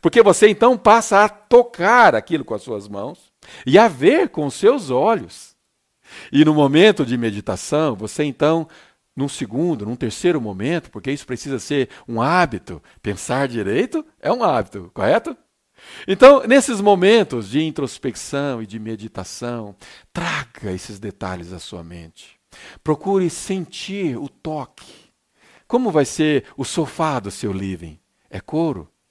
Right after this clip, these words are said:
É o quê? É tecido? Passe a, pense passando as mãos naquele, naquela textura.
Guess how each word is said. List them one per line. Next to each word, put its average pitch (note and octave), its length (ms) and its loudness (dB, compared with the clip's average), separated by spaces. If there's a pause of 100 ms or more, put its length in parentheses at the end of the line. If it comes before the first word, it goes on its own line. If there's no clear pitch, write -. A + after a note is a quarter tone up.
(300)
É C#3+ 100 -4
o D#3 60 -4
quê? F2 460 -10
É G#2 80 -12
tecido? A#2 640 -12 (400)
Passe F3+ 280 -10
a, - 60 -12 (540)
pense G#3 380 -6
passando F3 420 -10
as C#3+ 240 -6
mãos C#3+ 640 -12 (280)
naquele, E3+ 720 -2
naquela F3 260 -6
textura. A#2 760 -10